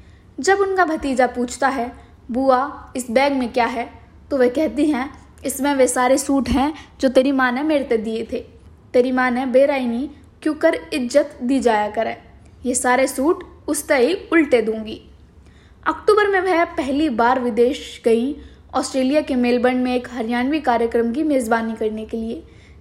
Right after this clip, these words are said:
यह जानकर राखी बहुत हैरान हुई कि वहाँ भी इतनी ज़्यादा संख्या में लोग उन्हें पसंद करते हैं, उनके काम को देखते हैं। राखी कहती हैं, "ऑस्ट्रेलिया की एक महिला ने मुझसे कहा, 'विदेश में भी आपके वीडियो देखकर हमें लगता है कि हमारे पास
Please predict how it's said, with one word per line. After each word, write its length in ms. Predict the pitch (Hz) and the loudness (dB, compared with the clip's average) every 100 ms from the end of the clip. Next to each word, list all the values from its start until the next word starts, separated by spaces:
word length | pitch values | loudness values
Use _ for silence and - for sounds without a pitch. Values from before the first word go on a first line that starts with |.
| - | -4
यह 140 | 285 | -2
जानकर 520 | 220 240 247 254 254 285 - - 262 | 2 2 2 0 -2 -4 -14 -8 -2
राखी 280 | 277 359 | 0 2
बहुत 400 | 285 240 - 349 | 0 0 0 0
हैरान 340 | 269 254 240 269 | 0 -2 0 0
हुई 300 | 240 285 311 - - - | 0 -2 -6 -16 -16 -4
कि 120 | 285 | -2
वहाँ 340 | 233 247 330 | 0 0 2
भी 140 | 311 311 | 2 0
इतनी 260 | - 285 | 0 -2
ज़्यादा 320 | 254 240 240 285 | 2 2 2 0
संख्या 340 | 254 240 269 | -4 -2 -2
में 120 | 240 | 0
लोग 200 | 233 226 | 0 0
उन्हें 260 | 262 277 294 | 0 -4 -4
पसंद 320 | 311 262 247 | -2 -2 0
करते 280 | 240 233 262 | -2 -2 -2
हैं, 280 | 254 - 262 | -4 -8 -8
उनके 260 | 233 285 | -6 -6
काम 320 | 311 277 233 | -4 -4 -4
को 120 | 220 214 | -4 -4
देखते 360 | 226 - 240 | -4 -6 -8
हैं। 280 | 247 - - - - - | -6 -10 -16 -20 -20 -6
राखी 280 | 254 240 254 | -4 -4 -4
कहती 380 | 247 247 233 294 | -2 -2 0 0
हैं, 360 | 277 262 294 - - - - | 0 -2 -8 -18 -20 -14 -8
"ऑस्ट्रेलिया 480 | 277 - 330 370 403 | -4 0 4 4 4
की 120 | 392 | 2
एक 160 | 359 311 | 0 2
महिला 320 | 285 285 311 | 2 2 2
ने 140 | 277 | 0
मुझसे 300 | 269 269 254 | -2 -2 -2
कहा, 420 | 240 233 254 254 - - - - | -2 -2 -4 -6 -10 -20 -14 -4
'विदेश 360 | 262 262 381 359 | 0 2 2 2
में 140 | 330 | 2
भी 80 | 320 | 2
आपके 280 | 302 311 285 | 2 0 -2
वीडियो 280 | 262 269 | 0 0
देखकर 360 | 233 247 247 254 | 0 0 0 0
हमें 160 | 262 233 | 0 0
लगता 300 | 220 - 262 | -2 -2 -2
है 160 | 247 | -2
कि 120 | 247 | -2
हमारे 300 | 262 233 226 | -4 -2 -2
पास 300 | 220 240 262 | -2 -4 -4